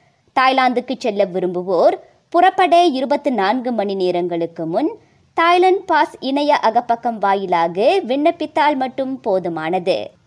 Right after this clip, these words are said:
நோன்பு பெருநாளையொட்டிய ஒப்ஸ்லாமாட் பதினெட்டு சோதனை நடவடிக்கையின் முதல் ஆறு நாட்களில் நூற்று பதிமூன்று பேர் சாலை விபத்துகளில்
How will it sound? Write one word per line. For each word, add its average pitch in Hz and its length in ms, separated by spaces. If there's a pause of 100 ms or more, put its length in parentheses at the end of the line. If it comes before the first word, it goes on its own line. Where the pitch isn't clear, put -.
(1400)
நோன்பு 381 420
பெருநாளையொட்டிய 339 840 (180)
ஒப்ஸ்லாமாட் 330 720
பதினெட்டு 302 540
சோதனை 311 480
நடவடிக்கையின் 262 800
முதல் 262 360
ஆறு 262 360
நாட்களில் 208 640 (300)
நூற்று 381 420
பதிமூன்று 226 680
பேர் 247 400
சாலை 311 460
விபத்துகளில் 262 720